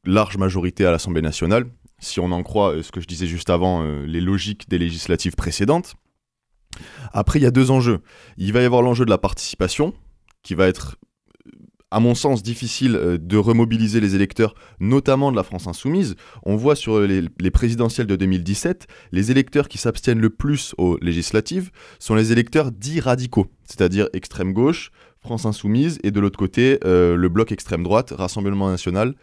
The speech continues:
et Debout la France, en deux mille dix-sept. Donc, pour Jean-Luc Mélenchon qui appelle à un troisième tour, qui demande aux Français de l'élire Premier ministre, il va falloir mobiliser son électorat, d'une part,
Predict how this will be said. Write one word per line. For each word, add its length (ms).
et 100
Debout 220
la 80
France, 380
en 120
deux 100
mille 140
dix-sept. 380
Donc, 400
pour 160
Jean-Luc 260
Mélenchon 340
qui 100
appelle 200
à 40
un 60
troisième 360
tour, 300
qui 100
demande 240
aux 60
Français 300
de 80
l'élire 280
Premier 320
ministre, 460
il 80
va 100
falloir 320
mobiliser 540
son 180
électorat, 480
d'une 260
part, 320